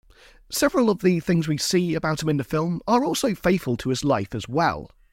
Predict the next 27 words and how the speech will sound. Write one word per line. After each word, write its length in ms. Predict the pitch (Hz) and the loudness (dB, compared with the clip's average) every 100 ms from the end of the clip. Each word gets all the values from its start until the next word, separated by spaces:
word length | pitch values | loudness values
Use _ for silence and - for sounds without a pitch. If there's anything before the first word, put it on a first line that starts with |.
| _ _ - | _ _ -20
For 220 | _ 254 208 | _ 0 2
a 40 | |
start, 540 | - 135 123 131 - - _ | 0 0 0 -4 -10 -16 _
he 100 | 202 | -4
takes 320 | - 254 220 - | 2 2 2 2
Indiana 380 | 202 185 160 | 4 4 2
Jones 360 | 151 151 143 139 143 | 2 0 0 -2 -2
and 120 | 135 | -2
his 140 | 131 | -2
family 420 | - 147 139 123 135 | -2 -2 0 -2 -2
to 180 | 139 | -2
his 160 | 120 117 | -2 -2
villa 320 | 113 180 117 | 2 2 2
in 160 | 135 123 | -2 -4
Tangier. 540 | - 107 113 202 113 - _ _ | -2 -4 0 0 0 -6 _ _
And, 220 | 247 247 - | 4 4 4
well, 220 | 208 185 | 2 2
yeah, 180 | 156 196 - - | 2 2 0 -6
he 160 | 185 | -6
did 280 | 135 180 185 - | 2 2 4 0
own 280 | 175 175 170 | 0 0 0
a 160 | 170 | -2
villa 300 | 156 190 135 - | 2 2 0 0
in 160 | 143 | -2
Tangier, 480 | 117 120 117 190 104 | 0 -2 2 2 0
that's 260 | - - - | -6 -4 0
accurate. 520 | 190 - 104 - - | 0 -2 -6 -8 -18